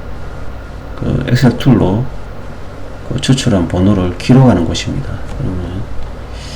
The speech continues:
엑셀 툴 파일 A부터 보도록 하겠습니다. 이게 엑셀 툴이고요. 어, 지금 보시는 게 이제 이게 일 회에서부터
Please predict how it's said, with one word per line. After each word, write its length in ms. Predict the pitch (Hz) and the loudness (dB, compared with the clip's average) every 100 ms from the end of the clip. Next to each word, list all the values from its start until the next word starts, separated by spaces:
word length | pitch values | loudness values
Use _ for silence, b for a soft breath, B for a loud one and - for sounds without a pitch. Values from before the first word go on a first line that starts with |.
| B B - | B B -6
엑셀 320 | 120 107 110 | -2 0 0
툴 280 | 123 101 92 - | 0 0 0 -2
파일 300 | - 107 - | -2 -2 2
A부터 640 | 143 139 92 - 85 85 104 123 - - - | 6 6 6 2 0 0 -2 -2 -4 -6 -4
보도록 280 | 123 110 95 | -2 0 -2
하겠습니다. 380 | - - - - 98 - - - - - - - - - - - - - | -4 -6 -6 -6 -6 -8 -10 -10 -10 -8 -8 -8 -10 -10 -10 -10 -10 -4
이게 280 | 110 107 117 | 0 2 4
엑셀 240 | 120 127 | 4 4
툴이고요. 480 | 120 - 123 85 82 | 4 4 4 4 -2
어, 2000 | 85 98 - - - - - - - - - - - - - - - - 104 98 95 | -2 -4 -6 -8 -8 -8 -8 -8 -8 -8 -10 -10 -8 -8 -8 -10 -10 -8 -4 -4 -4
지금 260 | - 120 120 | 2 4 6
보시는 380 | 123 - 139 | 6 8 6
게 140 | 98 87 | 6 2
이제 260 | 87 87 - - - - - - - - - - - - - | 0 -2 -4 -6 -10 -10 -10 -10 -10 -10 -8 -8 -8 -8 -6
이게 240 | - - - | -2 -2 0
일 180 | - 139 | 6 8
회에서부터 760 | 156 135 104 92 90 - 120 139 | 10 8 6 2 0 2 4 4